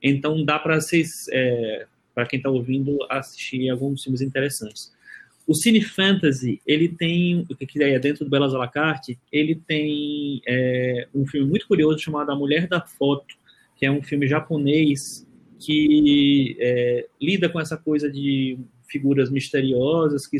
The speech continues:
que aparecem e se instalam na vida das pessoas, então,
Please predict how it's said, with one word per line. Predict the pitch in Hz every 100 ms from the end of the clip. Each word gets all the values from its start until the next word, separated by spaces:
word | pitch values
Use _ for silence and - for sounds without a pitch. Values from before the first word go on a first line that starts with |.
| -
que | -
aparecem | 135 135 135 151 151 147 139
e | 131
se | 127 -
instalam | 143 - - 139 147
na | 135
vida | 120 127
das | 123 117
pessoas, | 92 - 123 135 139
então, | 123 127 131